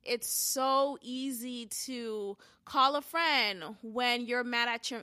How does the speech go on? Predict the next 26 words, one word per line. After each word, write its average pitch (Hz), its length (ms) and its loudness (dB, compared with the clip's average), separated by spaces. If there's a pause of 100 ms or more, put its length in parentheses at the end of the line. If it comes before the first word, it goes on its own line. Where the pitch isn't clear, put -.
(140)
when 220 260 -6
you're 240 120 -2
mad 233 360 2
at 214 140 0
your 214 160 -6
man, 214 520 -2 (420)
and, 226 800 2
you 240 200 -6
know, 170 380 -2
he 254 160 -2
did 254 140 2
something 262 340 -2
that 220 160 2
pissed - 280 -6
you 247 180 -8
off, 294 680 4
and 214 220 -2
you're 233 160 -2
just 247 180 -8
going 196 360 -6
in 294 180 0
on 285 200 4
him, 277 240 -2
talking 226 340 -2
hella 208 280 -4
shit, 294 440 2